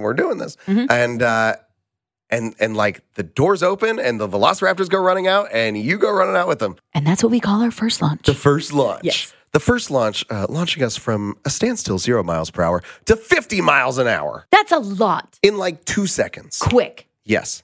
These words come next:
Speaker 2: Uh, it, it, it shoots you out of this, uh, this paddock and,
Speaker 1: Oh,
Speaker 2: and
Speaker 1: yeah.
Speaker 2: you're running alongside them.
Speaker 1: I guess velociraptors accelerate very quickly.
Speaker 2: Seems like it.
Speaker 1: Yeah, 'cause
Speaker 2: Yeah.
Speaker 1: the roller coaster sure does.
Speaker 2: Yes.
Speaker 1: So now we're in the first section.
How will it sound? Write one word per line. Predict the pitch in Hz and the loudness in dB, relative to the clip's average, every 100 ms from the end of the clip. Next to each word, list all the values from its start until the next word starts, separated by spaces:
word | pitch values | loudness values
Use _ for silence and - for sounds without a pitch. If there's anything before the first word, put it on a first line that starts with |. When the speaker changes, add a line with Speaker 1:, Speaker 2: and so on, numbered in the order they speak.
| - | 2
Speaker 2:
Uh, | 220 208 - | 4 2 0
it, | 262 - - | -2 -2 0
it, | 262 254 _ _ _ _ _ _ - | 0 -2 _ _ _ _ _ _ -2
it | 202 208 _ _ | -2 -2 _ _
shoots | - - 254 262 247 - | -14 -2 2 2 0 -4
you | 208 - | -4 2
out | 165 160 | 2 2
of | 170 151 | -2 -2
this, | 151 147 - | -4 -4 -4
uh, | 165 143 | 0 0
this | 147 151 | 0 -4
paddock | - 147 143 143 | 0 0 0 -6
and, | 156 147 | -6 -2
Speaker 1:
Oh, | |
Speaker 2:
and | 117 | 0
Speaker 1:
yeah. | 107 | 2
Speaker 2:
you're | 160 190 | 2 0
running | 156 156 165 | 0 -2 -2
alongside | 170 170 185 170 180 | -2 -2 0 0 0
them. | 143 143 _ _ _ _ _ _ - | -8 -10 _ _ _ _ _ _ -2
Speaker 1:
I | |
guess | 135 196 | 0 -2
velociraptors | - 127 127 127 113 104 92 | 0 2 2 0 -2 -2 -6
accelerate | - - 147 110 98 80 | -6 0 0 0 -4 -6
very | 87 80 67 | -6 -8 -8
quickly. | 78 - - - _ _ - | -16 -18 -20 -20 _ _ -14
Speaker 2:
Seems | - 185 233 | -4 0 0
like | 156 180 | 0 -2
it. | - 95 | -4 -2
Speaker 1:
Yeah, | 95 - | -2 -4
'cause | - 107 | -6 0
Speaker 2:
Yeah. | 202 | 4
Speaker 1:
the | 135 | 4
roller | 135 113 | 4 0
coaster | 95 85 90 | -6 -8 -8
sure | - | -8
does. | 73 - - | -10 -12 -8
Speaker 2:
Yes. | 165 220 - - _ - | 0 0 0 -10 _ -4
Speaker 1:
So | - 139 135 | 0 0 0
now | 151 | 0
we're | 196 | 2
in | 190 | 0
the | 175 | 0
first | - 147 - | 0 0 0
section. | 110 - 101 | -2 -2 -6